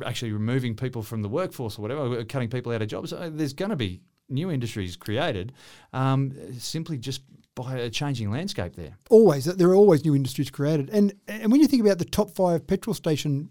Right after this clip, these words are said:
Speaker 2: brands in Australia, Coles is number one. Woolworths was number two, but there was a sale, which I'll talk about in a minute. Uh, there are two petrol station operators, three and four, and then seven eleven is number five. So of the top five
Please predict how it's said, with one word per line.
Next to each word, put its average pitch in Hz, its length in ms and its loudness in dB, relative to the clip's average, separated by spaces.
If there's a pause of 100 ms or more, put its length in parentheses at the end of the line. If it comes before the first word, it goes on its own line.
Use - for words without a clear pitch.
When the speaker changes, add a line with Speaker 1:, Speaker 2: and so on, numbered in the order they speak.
(160)
Speaker 2:
brands 160 520 4
in 175 120 2
Australia, 147 400 0
Coles 190 440 4
is 135 120 -6
number 135 180 -2
one. 214 340 -2 (540)
Woolworths 214 380 10
was 196 220 10
number 170 160 4
two, 151 360 6
but 165 160 0
there 151 100 2
was 160 160 2
a 135 40 -2
sale, 151 300 0
which 139 100 -6
I'll 135 80 -4
talk 135 220 -4
about 135 140 -4
in 143 40 -8
a 131 60 -4
minute. 185 240 0 (440)
Uh, 196 120 -8
there 160 160 0
are - 20 0
two 196 160 4
petrol 180 240 4
station 147 320 0
operators, 135 380 0
three 156 180 0
and 135 100 0
four, 165 220 2
and 185 80 0
then 175 100 2
seven 185 360 2
eleven 175 260 0
is 139 80 -4
number 165 160 -2
five. 175 560 -4
So - 220 -4
of 277 160 0
the 311 80 0
top - 420 -2
five 202 560 4